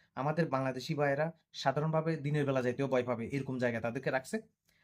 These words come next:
পরবর্তীতে আল্লাহ সুবহানাহু ওয়া তাআলা ভালো জানেন তাদেরকে কি আসলেই স্বপ্ন পূরণ হবে কি হবে না। তবে আমার মনে হচ্ছে তাদেরকে সর্বশান্ত করেই এই দালাল মানে একবার সর্বশান্ত করে দিবে তাদেরকে। তাই বলছি, সবাই সাবধান হয়ে যান। আর ভিডিওটি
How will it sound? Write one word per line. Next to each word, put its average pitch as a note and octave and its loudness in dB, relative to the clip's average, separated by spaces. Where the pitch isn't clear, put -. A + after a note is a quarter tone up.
পরবর্তীতে G#3 8
আল্লাহ G3 8
সুবহানাহু G3+ 4
ওয়া F#3 0
তাআলা F#3 6
ভালো E3 6
জানেন E3 8
তাদেরকে C#3 0
কি D3 -4
আসলেই D3 0
স্বপ্ন C3 -4
পূরণ C3 -4
হবে B2+ 0
কি C3 -8
হবে A2 -4
না। F2 -8
তবে E3 8
আমার F3+ 6
মনে F#3+ 8
হচ্ছে G#3 4
তাদেরকে D3+ 0
সর্বশান্ত D3 -2
করেই F3 -2
এই C#3+ 2
দালাল B2 6
মানে C3+ 2
একবার C3+ 2
সর্বশান্ত F3 4
করে C#3+ 2
দিবে A2+ -2
তাদেরকে। G2+ -8
তাই C#3 6
বলছি, E3+ 2
সবাই D#3 4
সাবধান E3 6
হয়ে F3 10
যান। F3 6
আর C3+ 2
ভিডিওটি D#3 6